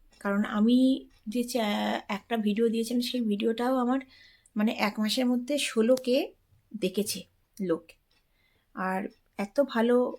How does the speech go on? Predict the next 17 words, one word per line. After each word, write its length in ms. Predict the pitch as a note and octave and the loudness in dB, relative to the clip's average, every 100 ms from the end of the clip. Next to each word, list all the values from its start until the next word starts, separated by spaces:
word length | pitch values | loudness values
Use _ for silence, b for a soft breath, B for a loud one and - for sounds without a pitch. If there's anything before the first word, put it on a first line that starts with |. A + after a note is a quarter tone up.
| _ | _
কমেন্টস 460 | - F#3 G3+ G#3 - | -6 -2 0 0 -4
করেছে, 680 | G#3 G3+ G3+ G3 G3 A3 C4+ _ | -4 -4 -4 -8 -8 -10 -16 _
তারা 240 | - A3 A3+ | -10 -8 -8
এত 200 | - G3 | -8 -6
ভালো 200 | G#3 A#3 | -6 -6
সাপোর্ট 420 | - - A3 - | -12 -14 -16 -10
করেছে, 460 | G#3 G3 - F#3+ G3+ | -8 -8 -8 -10 -10
তারা 160 | A3 G3 | -10 -10
এত 240 | G#3 - | -10 -12
ভালো, 420 | A3+ G#3+ A3 A#3+ A#3 - | -10 -6 -2 -2 -4 -8
বাঙালিরা 440 | F#3 F#3+ G3 G#3+ | -8 -6 -6 -6
এত 200 | F#3+ - | -8 -10
ভালো 280 | G#3 A3 G#3+ | -10 -8 -6
আমার 140 | G#3 | -6
সাথে 260 | G#3 G#3+ G#3 | -8 -12 -12
কথা 220 | E3+ - | -12 -10
বলেছে। 360 | G3+ G#3 G3+ G#3 | -8 -6 -8 -12